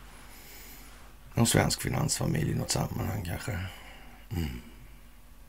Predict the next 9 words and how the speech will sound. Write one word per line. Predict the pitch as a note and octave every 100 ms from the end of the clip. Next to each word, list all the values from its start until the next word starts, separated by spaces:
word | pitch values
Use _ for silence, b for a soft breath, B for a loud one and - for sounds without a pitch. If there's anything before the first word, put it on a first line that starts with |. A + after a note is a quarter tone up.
| - - - - B B B
Kan | - B2
den | B2+
här, | A2 A2+ B2+ G#2 -
äh, |
Michael | - G#2 G2 G#2
Korum, | G2+ - - - G#2+ A2+
Ericsson | - G#2+ - A#2
Report, | - - -
kan | -